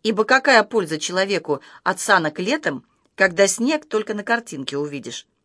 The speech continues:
Но я готов биться об заклад, что он пошел в лавку не за санями. Калле остановился у витрины и заглянул внутрь. Дядя Эйнар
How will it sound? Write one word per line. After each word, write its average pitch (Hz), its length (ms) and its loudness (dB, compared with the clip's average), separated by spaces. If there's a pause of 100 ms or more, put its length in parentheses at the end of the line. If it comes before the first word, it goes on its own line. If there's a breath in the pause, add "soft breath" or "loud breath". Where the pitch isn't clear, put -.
(420)
Но 127 100 -10
я 123 140 -6
готов 143 340 -6
биться 160 380 -6
об 156 220 -4
заклад, 156 600 0 (260 loud breath)
что - 200 -6
он 160 100 -6
пошел 165 320 -2
в 151 80 -8
лавку 147 480 -2 (160)
не 151 240 -6
за 160 120 -4
санями. 156 580 -6 (1040)
Калле 123 400 -4
остановился 151 720 -6
у - 20 -4
витрины 233 400 -6
и - 100 -10
заглянул 156 460 -8
внутрь. 151 440 -10 (720)
Дядя 143 400 -4
Эйнар 233 360 0